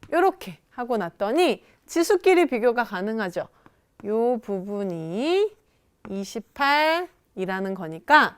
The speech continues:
새롭게 식을 세워보면 사의 x 플러스 이가 이십팔이란 얘기고 양변을 사로 나누면 x 플러스 이는 칠이다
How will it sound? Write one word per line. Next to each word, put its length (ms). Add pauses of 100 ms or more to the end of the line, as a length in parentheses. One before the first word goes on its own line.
(160)
새롭게 440
식을 320
세워보면 1000 (540)
사의 720
x 260
플러스 600
이가 920 (360)
이십팔이란 880
얘기고 540 (240)
양변을 460
사로 320
나누면 680 (340)
x 280
플러스 500
이는 440 (800)
칠이다 560